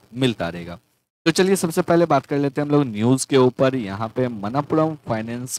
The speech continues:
का जो म्यूचुअल fund आर्म है आशीर्वाद mutual fund, वो आपको आईपीओ की तैयारी कर रहा है। फिफ्टीन हंड्रेड करोड़ का आईपीओ जो है लाने जा रहा है।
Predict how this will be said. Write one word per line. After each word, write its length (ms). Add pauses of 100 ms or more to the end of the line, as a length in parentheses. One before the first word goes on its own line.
का 140
जो 140
म्यूचुअल 1300
fund 300
आर्म 260
है 120
आशीर्वाद 520
mutual 300
fund, 220 (420)
वो 340
आपको 580 (300)
आईपीओ 420
की 120
तैयारी 380
कर 180
रहा 140
है। 80
फिफ्टीन 600
हंड्रेड 440
करोड़ 360
का 160
आईपीओ 500
जो 160
है 160
लाने 320
जा 180
रहा 220
है। 200